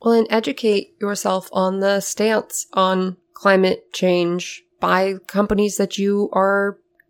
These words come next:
buying products from, and, like, really dig into the details. Don't just read the top line, "Oh, they're gonna be carbon net zero," but, like, how are they doing that? And what does that mean? Is that just their office buildings, or is that actually the production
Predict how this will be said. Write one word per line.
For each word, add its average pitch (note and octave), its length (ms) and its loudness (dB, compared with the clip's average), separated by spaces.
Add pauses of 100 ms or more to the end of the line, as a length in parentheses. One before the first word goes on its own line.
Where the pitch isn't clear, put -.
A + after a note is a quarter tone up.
buying G3+ 240 4
products A3 420 2
from, D#3 380 2 (360)
and, G#3 100 4
like, G3+ 140 2
really A#3 420 4
dig F#3+ 240 2
into F#3 240 0
the F3+ 120 4
details. E3 480 -2
Don't F3+ 200 2
just F#3 180 -2
read F#3 160 2
the F3 80 4
top F3 300 -2
line, F3 240 2
"Oh, C#4+ 240 2
they're A#3+ 160 4
gonna A#3+ 220 2
be A#3 180 -2
carbon G#3 420 0
net G#3+ 220 2
zero," G3 280 4
but, E3+ 160 -2
like, F3 260 0
how E3+ 140 2
are E3+ 80 4
they F#3 120 0
doing B3 240 4
that? F3 220 2
And D#3+ 180 -2
what D#3+ 80 2
does E3+ 120 2
that F#3 160 0
mean? G3+ 300 2 (300)
Is - 120 -8
that - 140 -2
just - 180 -6
their - 140 -6
office G3 260 2
buildings, D4+ 680 -4
or G#3 120 0
is G#3 60 2
that G#3+ 180 2
actually A3 380 -2
the G#3+ 140 -2
production G#3 680 -2